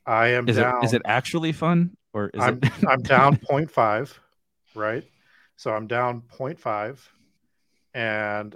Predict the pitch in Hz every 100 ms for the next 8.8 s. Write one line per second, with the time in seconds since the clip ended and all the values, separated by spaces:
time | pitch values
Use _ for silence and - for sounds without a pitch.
0 | - 117 117 120 123 113 110 107 107 127
1 | - 123 120 110 - 127 127 127 131 123
2 | 120 123 123 113 110 110 117 113 - 110
3 | 110 _ _ _ _ _ _ _ _ _
4 | _ _ _ _ - 110 107 107 117 107
5 | 107 - - 110 107 107 - - 113 104
6 | 98 101 98 98 95 98 101 139 156 _
7 | _ _ _ - - _ _ _ - 117
8 | 117 104 117 101 87 101 117 -